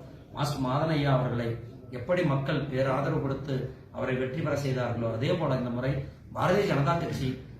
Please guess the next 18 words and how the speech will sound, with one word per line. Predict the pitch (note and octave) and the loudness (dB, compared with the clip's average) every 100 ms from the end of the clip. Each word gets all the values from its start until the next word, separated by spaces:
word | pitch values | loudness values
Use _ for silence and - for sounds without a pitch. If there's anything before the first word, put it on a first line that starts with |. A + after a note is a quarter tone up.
| - | -14
என்னுடைய | - C3 C3 C3 | -6 -2 0 2
வேட்பாளருக்கு, | C#3 C3+ C#3+ C3+ C3+ D3 | 2 2 4 4 4 0
தாமரையில | - - F3+ F#3+ E3 - B2+ B2 | -2 2 4 6 4 2 -2 -2
யார் | B2+ D3+ C3 | 0 0 -2
நிற்கிறார்களோ, | - B2+ A#2+ A#2 A#2 - - - | -6 -6 -4 -4 -4 -8 -12 -12
அவருக்கு | B2 D3+ - - C3+ - - - | -2 0 0 0 0 -2 -6 -8
அவர்கள் | B2+ C3 C3 | -4 0 0
பேராதரவு | - C3+ C3+ C#3+ E3 B2+ | 0 2 2 2 0 0
கொடுத்து, | C3 - F3 | -2 -2 -2
இந்த | C3+ | -2
முறை | B2 D#3 - - - - | 0 0 0 -4 -14 -12
மூன்றாவது | B2 E3 G#3 G#3 G3+ | 0 4 8 8 6
முறை | E3+ D#3+ | 2 0
பிரதமர் | D3+ C3+ D3 C3+ | 0 0 0 0
திரு | C3+ B2 | -2 -2
நரேந்திர | A#2+ C#3 D#3+ | -2 -2 0
மோடிஜி | D#3 C#3 C3 B2 | 0 0 0 0
அவர்கள் | A#2+ A2+ A#2 - | -2 -2 -2 -6